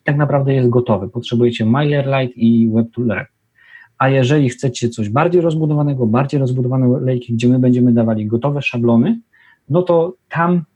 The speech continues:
y, już musicie poczekać jeszcze z miesiąc, będzie to gotowe.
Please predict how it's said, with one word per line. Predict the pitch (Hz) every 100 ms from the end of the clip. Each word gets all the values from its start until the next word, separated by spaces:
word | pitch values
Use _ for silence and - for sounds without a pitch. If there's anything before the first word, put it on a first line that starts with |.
| _
y, | 127 127 123 -
już | 139 -
musicie | 131 127 - 123 113 -
poczekać | - 123 127 120
jeszcze | 117 113
z | 110
miesiąc, | 127 127 123 117 117 - _ -
będzie | 110 113 104
to | 104
gotowe. | 95 - -